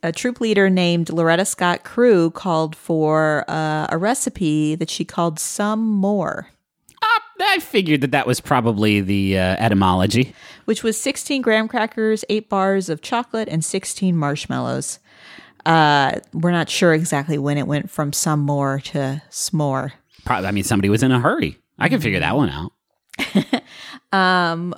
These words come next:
Speaker 1: but yeah, and then of course, you know, there are, like, Malamars and moon pies that have kind of a, a similar vibe. But
Speaker 2: Yeah.
Speaker 1: the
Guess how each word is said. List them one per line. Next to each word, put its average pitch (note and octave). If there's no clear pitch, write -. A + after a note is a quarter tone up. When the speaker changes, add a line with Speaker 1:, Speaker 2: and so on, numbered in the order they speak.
Speaker 1:
but G3
yeah, C#4
and F#3+
then A3
of G3+
course, G3
you G3+
know, E3
there D#3
are, D3+
like, D3
Malamars D3+
and D3+
moon C#3+
pies D3
that C#3+
have D3
kind C#3+
of D3+
a, C#3+
a F3+
similar E3
vibe. C#3+
But G2
Speaker 2:
Yeah. F2+
Speaker 1:
the D#3+